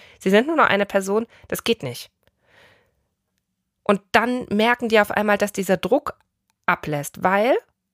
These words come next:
nicht selten sind es diese n-, alleinerziehenden Personen, die auch schon in der Beziehung alleinerziehend waren.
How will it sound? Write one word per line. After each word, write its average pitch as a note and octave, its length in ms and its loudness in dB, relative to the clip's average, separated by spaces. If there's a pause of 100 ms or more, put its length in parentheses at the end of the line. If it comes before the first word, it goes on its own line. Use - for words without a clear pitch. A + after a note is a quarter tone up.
(460)
nicht - 300 -4
selten F#3 440 0
sind A3+ 400 2
es - 280 0
diese G3+ 560 0 (180)
n-, G#3+ 260 -4 (180)
alleinerziehenden G3+ 880 0
Personen, G3 360 0
die F#3+ 120 -4
auch G3 60 -2
schon A#3+ 180 -2
in A#3+ 80 0
der C4 80 4
Beziehung E3+ 480 0
alleinerziehend F3+ 680 0
waren. A3 260 0